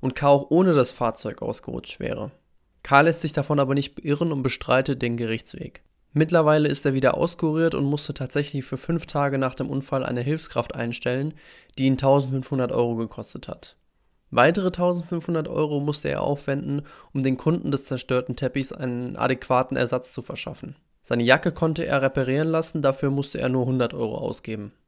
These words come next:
Die insgesamt dreitausendeinhundert Euro verlangt er deshalb jetzt von E heraus und wir müssen uns jetzt fragen, woher dieser Anspruch rühren könnte. Wir haben ja hier einen klassischen Fall des Deliktsrechts, bei dem man in einer Klausur ziemlich schnell darauf kommt, in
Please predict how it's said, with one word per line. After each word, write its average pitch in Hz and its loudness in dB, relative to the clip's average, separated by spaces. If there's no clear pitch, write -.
Die 120 0
insgesamt 123 -2
dreitausendeinhundert 147 0
Euro 151 0
verlangt 139 -2
er 139 2
deshalb 131 -2
jetzt 123 -4
von - -2
E 131 -4
heraus 123 0
und 127 -4
wir 135 2
müssen 147 0
uns 135 -4
jetzt 131 -6
fragen, 123 -2
woher 127 4
dieser 127 2
Anspruch - -6
rühren 120 0
könnte. 113 -12
Wir 135 4
haben 208 6
ja 202 4
hier 185 4
einen 160 0
klassischen 151 0
Fall 139 0
des 131 0
Deliktsrechts, 123 -4
bei 120 -2
dem 127 2
man 139 0
in - -8
einer 127 -2
Klausur 135 -4
ziemlich 147 -2
schnell 139 -2
darauf 127 -2
kommt, 143 -2
in 131 -4